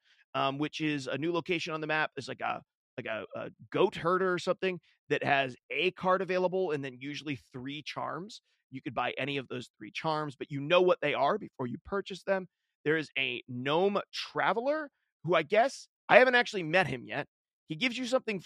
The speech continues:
free, and it could be bad for you. <laughs> That, that's, that's all I, uh, really know about it. Um,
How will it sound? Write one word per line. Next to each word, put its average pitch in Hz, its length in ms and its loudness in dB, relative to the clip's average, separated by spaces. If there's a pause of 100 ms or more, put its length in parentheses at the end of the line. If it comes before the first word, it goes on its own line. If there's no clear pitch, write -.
(120)
free, 170 400 -4 (640)
and 160 500 0 (320)
it 160 120 0
could 180 160 2
be 156 100 -10
bad 120 320 -2
for - 100 -12
you. 123 240 -10
<laughs> - 60 -4 (540)
That, 247 200 2
that's, 233 280 2
that's 226 200 2
all 208 240 4
I, 196 120 8 (500)
uh, 180 60 6
really 190 480 0
know 156 200 4
about 151 300 6
it. 156 140 -2 (340)
Um, 156 200 2